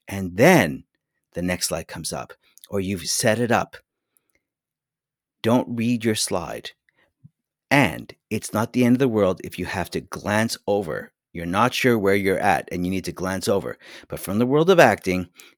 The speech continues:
don't read and talk at the same time. Glance at the slide, see where you're at, then turn back to the audience and continue talking.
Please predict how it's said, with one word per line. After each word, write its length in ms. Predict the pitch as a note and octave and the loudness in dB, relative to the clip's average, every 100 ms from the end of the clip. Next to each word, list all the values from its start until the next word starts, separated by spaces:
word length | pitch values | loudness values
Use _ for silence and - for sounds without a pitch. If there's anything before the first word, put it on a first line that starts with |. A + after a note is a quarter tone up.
| _ | _
don't 260 | A#2 C3 C3 | 6 6 4
read 580 | A2+ A#2 D3 D3+ D3+ - | 0 4 6 6 4 2
and 180 | A2 G#2+ | -2 -2
talk 360 | - G2+ F2+ - | -2 0 0 -4
at 120 | F2 | -12
the 60 | F2+ | -6
same 300 | - G2 F#2+ | -4 -4 -4
time. 320 | G#2+ F2 C2 - - | -4 -6 -8 -14 -16
Glance 400 | C#2 F2 B2+ D3 | -8 -4 -2 -2
at 100 | E3 | -2
the 80 | E3+ | -2
slide, 520 | - A#2 G#2 G2+ - _ _ _ _ | 2 4 4 2 -4 _ _ _ _
see 340 | - - B2 | -6 0 2
where 140 | C3+ D#3+ | 4 4
you're 220 | D3 - | 4 4
at, 380 | F#2 F2 F2+ - _ _ _ | 4 4 2 -10 _ _ _
then 160 | - G#2 | -4 -2
turn 240 | - A2+ | 0 2
back 220 | G2+ G2 - | 4 4 2
to 80 | |
the 160 | A2 A2 | -4 -4
audience 500 | - F2 E2 D#2+ D2 - | -2 -4 -2 -4 -6 -10
and 140 | F2 | -12
continue 420 | - E2+ E2+ D2+ | -10 -8 -6 -6
talking. 460 | - F2+ B1+ A#1+ - | -8 -10 -12 -14 -20